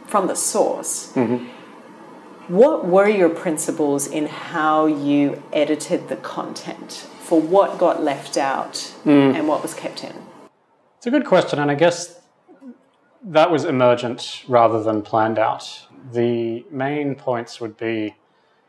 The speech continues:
Speaker 2: first, providing the, the lay of the land.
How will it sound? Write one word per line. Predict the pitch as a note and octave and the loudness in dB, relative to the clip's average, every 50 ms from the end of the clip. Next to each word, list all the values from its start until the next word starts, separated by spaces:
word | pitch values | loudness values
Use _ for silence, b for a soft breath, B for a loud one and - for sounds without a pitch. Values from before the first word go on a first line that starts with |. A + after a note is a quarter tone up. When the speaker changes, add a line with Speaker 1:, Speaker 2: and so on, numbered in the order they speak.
| _ _ _ _ _ _ _ _ _ _ _ _ | _ _ _ _ _ _ _ _ _ _ _ _
Speaker 2:
first, | - - - E3 E3+ E3+ E3 - - - - - - - - - _ _ _ _ _ _ _ _ _ _ _ _ _ _ _ _ | -10 0 4 4 6 6 4 2 -6 -12 -14 -16 -18 -18 -18 -20 _ _ _ _ _ _ _ _ _ _ _ _ _ _ _ _
providing | _ - C3+ A2 B2+ C3 C3+ C3+ C3+ C3+ B2 A#2+ A2+ | _ -6 -2 2 4 4 6 6 4 2 2 0 0
the, | A2+ A#2 A#2+ A#2 A#2 B2 | 2 4 4 4 4 2
the | B2 C3 A#2+ | 0 -2 0
lay | A#2 A#2 A#2 A#2 | 2 2 2 2
of | A2+ A2+ | 0 -2
the | A#2+ | -4
land. | A#2 A2+ A2+ A#2 B2 C3+ C3+ - | -6 -4 -4 -6 -8 -10 -14 -18